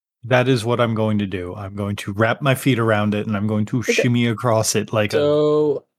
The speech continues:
Speaker 1: scared
Speaker 2: um,
Speaker 1: child.
Speaker 2: I'm still gonna have you do a, uh, I'll say acrobatics or athletics, um, but I'm gonna give you, um, a,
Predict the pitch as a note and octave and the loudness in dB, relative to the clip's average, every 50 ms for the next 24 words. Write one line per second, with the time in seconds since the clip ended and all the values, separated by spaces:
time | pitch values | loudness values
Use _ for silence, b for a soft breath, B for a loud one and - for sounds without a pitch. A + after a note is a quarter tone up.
0 | _ _ _ _ - - - C#3+ B2 B2 C3+ C#3+ C#3+ C#3+ C#3 G#2+ F#2+ F#2+ G2 G#2 | _ _ _ _ -6 -4 0 0 2 2 2 2 2 2 2 0 0 0 -2 -4
1 | G#2 - _ - C#3+ D3 D#3 D3+ D3+ - - A3 A3 A3+ A#3+ A3+ G#3+ G3 F3+ - | -4 -6 _ -6 -4 -4 -4 -4 -6 -4 -2 -2 -2 0 -2 -2 -2 -2 -2 0
2 | F#3+ F3 E3+ E3 - F3+ E3 D#3+ D#3 D#3 D3+ D3 C#3+ C3+ - D#3+ D3 - - - | 2 2 2 0 0 0 2 2 4 4 4 2 2 0 -4 -8 -10 -14 -10 -6
3 | - C3+ C3 C3+ C#3+ D3+ D#3+ E3+ F3+ F3 - - A#2+ C#3+ C#3 C3+ C3+ C3+ C3+ C3+ | -4 -2 -2 0 0 2 2 2 2 2 0 0 0 0 2 2 4 4 4 4
4 | C3 B2 B2 B2 A#2+ A#2+ A#2 A#2 A2+ G#2+ G2+ F#2 E2 - - _ _ _ _ _ | 4 4 4 4 4 4 2 2 2 0 0 -2 -4 -8 -18 _ _ _ _ _
5 | _ _ _ _ _ _ _ _ _ _ _ _ _ _ _ _ _ _ _ _ | _ _ _ _ _ _ _ _ _ _ _ _ _ _ _ _ _ _ _ _
6 | _ _ _ _ _ _ _ _ _ - A#2+ B2+ C3 C3 C3 - - _ - - | _ _ _ _ _ _ _ _ _ -4 0 0 0 0 -2 -8 -18 _ -18 0
7 | - C3 A#2 A#2 A#2 A#2 A2+ - - A2+ A2 G#2+ - A2+ A2 G#2+ G2+ G#2 G#2 - | 2 4 4 4 4 2 0 0 0 2 0 2 2 0 2 2 2 0 0 0
8 | - A#2 A2 G#2+ G#2+ A2 - B2 A#2+ A#2 B2 B2 A#2+ - - - - B2+ A#2 A2+ | 0 0 2 2 2 0 2 2 2 2 2 0 -2 -4 -10 -6 -4 -2 0 0
9 | A2+ A2+ A2+ A#2 B2 B2 B2 C#3 D#3 F3+ F3+ E3 D#3+ D#3 D3 - - D3 C#3 C3+ | -2 -2 0 2 2 2 2 2 2 2 2 2 2 0 0 2 2 2 4 4
10 | C3+ C3 A#2+ G#2+ - - A#2 A#2 A2+ A2+ A2+ A2 A2 A2 G#2 G2+ G2 - - A#2+ | 4 4 4 2 2 2 2 2 2 2 0 0 0 -2 -2 -4 -6 -4 -4 -4
11 | A#2 | -4